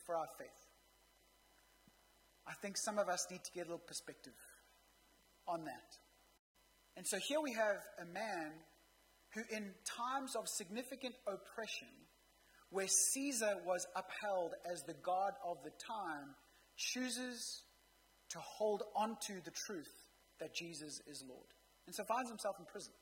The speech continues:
Okay? And interestingly enough, if you read the entire passage, it's at a certain time of the night, I believe it's around about midnight, they're in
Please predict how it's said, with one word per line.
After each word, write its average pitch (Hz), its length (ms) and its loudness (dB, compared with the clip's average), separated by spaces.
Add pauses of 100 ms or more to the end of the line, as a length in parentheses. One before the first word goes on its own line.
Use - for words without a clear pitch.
(380)
Okay? 196 180 -6 (880)
And 220 200 8 (260)
interestingly 254 540 2
enough, 208 260 8
if 196 180 -6
you 185 80 -2
read 220 340 2
the 196 80 -6
entire 196 420 4 (120)
passage, 233 540 2 (480)
it's - 340 2 (120)
at 208 120 10
a 196 60 2 (100)
certain 269 320 4
time 226 360 6 (100)
of 185 140 4
the 180 60 0
night, 220 340 4
I 165 120 4
believe 226 240 0
it's - 200 -2
around 190 200 4
about 175 160 4 (100)
midnight, 196 420 4 (600)
they're 202 160 12
in 320 160 12